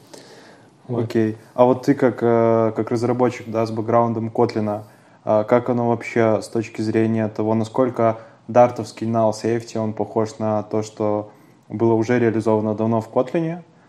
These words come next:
Speaker 2: Ш-, чем это лучше, хуже? Что более современным ты считаешь? И, э, ну вот сравни два типа null safety, это в Котлине и в Дарте.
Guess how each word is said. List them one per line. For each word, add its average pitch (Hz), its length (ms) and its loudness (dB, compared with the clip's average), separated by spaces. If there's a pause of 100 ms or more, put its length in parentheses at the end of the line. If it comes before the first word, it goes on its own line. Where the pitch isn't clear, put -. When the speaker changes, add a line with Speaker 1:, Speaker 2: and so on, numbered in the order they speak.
Speaker 2:
Ш-, - 180 -20
чем 127 200 0
это 117 140 -2
лучше, 127 320 0
хуже? 117 560 -2 (360)
Что 123 240 -2
более 117 560 2
современным 117 680 -4
ты 107 140 -10
считаешь? 107 560 -4
И, 107 420 -6 (380)
э, 104 360 -2 (520)
ну 113 80 -8
вот 107 160 -4
сравни 113 420 -4 (180)
два 110 520 -2
типа 110 240 -4
null 110 220 0
safety, 127 380 -4
это 104 140 -4
в - 60 -12
Котлине 110 400 -6
и - 20 -6
в 104 60 -8
Дарте. 101 340 -6